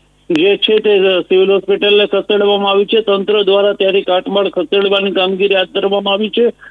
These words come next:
પરંતુ લોકોમાંથી માગણી ઉઠી રહી છે કે આવા જર્જરિત મકાનો જેટલા છે, તેને તાત્કાલિક ધોરણે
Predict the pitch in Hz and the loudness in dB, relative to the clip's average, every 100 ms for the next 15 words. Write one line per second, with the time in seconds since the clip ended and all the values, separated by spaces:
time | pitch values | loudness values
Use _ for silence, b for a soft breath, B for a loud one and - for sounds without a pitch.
0 | B _ 196 208 226 226 226 196 170 214 | B _ -2 0 0 0 2 2 0 -2
1 | 214 208 202 190 202 202 196 208 196 202 | 0 0 0 0 2 2 2 2 2 2
2 | 220 208 202 190 196 196 160 190 185 165 | 0 0 0 2 2 0 0 0 0 -2
3 | 202 214 190 185 190 202 185 180 170 196 | -2 -2 -2 -2 -2 0 0 -2 0 -2
4 | 196 202 196 196 202 180 175 - 208 214 | 0 -2 0 -2 -2 -2 -4 -2 0 0
5 | 180 196 202 202 196 | 0 0 2 0 -2